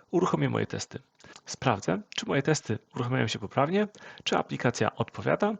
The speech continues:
i czy mogę z czystym sumieniem przystąpić do refaktoryzacji. Także w pierwszym kroku otworzę terminal,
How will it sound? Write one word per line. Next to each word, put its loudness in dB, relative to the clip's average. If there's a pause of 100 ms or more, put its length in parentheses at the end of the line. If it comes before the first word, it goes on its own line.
(220)
i -4
czy -6
mogę 2
z -8
czystym -2
sumieniem 0 (360)
przystąpić -2
do 2
refaktoryzacji. -6 (480)
Także 2
w -20
pierwszym 2
kroku -2 (180)
otworzę 0 (280)
terminal, 4